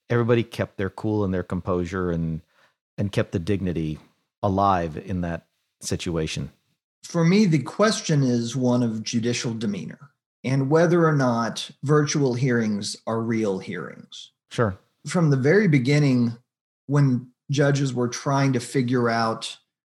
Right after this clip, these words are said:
Speaker 2: how best to navigate these hearings, we saw differences in the way lawyers and litigants responded in virtual hearings based on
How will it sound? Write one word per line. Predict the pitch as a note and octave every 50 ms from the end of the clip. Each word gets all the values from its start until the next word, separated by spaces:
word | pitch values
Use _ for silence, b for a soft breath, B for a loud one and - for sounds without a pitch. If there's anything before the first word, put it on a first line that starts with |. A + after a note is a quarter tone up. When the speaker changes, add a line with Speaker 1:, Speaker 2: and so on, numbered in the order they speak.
| _ _
Speaker 2:
how | - C#3+ C3+
best | B2 A2+ C#3 B2+ C3 - -
to | -
navigate | B2+ A#2 A#2+ A#2+ A#2+ B2 A#2 A#2+ G#2+ A2 G#2 G2+ D#2+ - - _ -
these | A2+ G#2+ G2 -
hearings, | - C#3+ C#3 B2+ A2 G2 F#2+ G2 - - - _ _ _ _ _ _ _ _ _ _ _ _
we | C#3+ D#3 E3 F3
saw | D#3 - - A3+ A3+ A#3 A3 G#3 G3
differences | E3 C#3+ B2+ A#2+ A#2+ G#2+ F3 F#3+ G3+ G3 - D#3 B2+ A2+ - - - - - - D#3 - - - - _ _ _ _ _ _ _ -
in | D3 D3+ D3
the | C3+ C#3
way | C#3 C3+ D3 D3 D3 D3+
lawyers | C#3+ C#3 C3+ C3+ D3 D3 D3+ D3 C#3+ C#3+ C3+ A#2+
and | C3+ B2 A#2+ B2+
litigants | C3 B2+ B2+ B2 A#2+ B2 A#2+ A#2+ - - -
responded | A2 G#2 - - - - C3+ C#3 D3 D3 D#3 C#3+ B2 A#2
in | A#2+ A2 G#2+
virtual | A#2+ A2+ A2+ A2 - B2 A2 G2
hearings | - - F#3 F3+ E3 B2 G#2 F#2 F#2 B2 B2 - - b b b b b b _ _ _ -
based | A#2+ C3+ C#3+ E3 E3+ F3 - - D#3
on | C#3+ C3+ C3 C3+ C3+ C3 B2+ C#3+ C#3+ -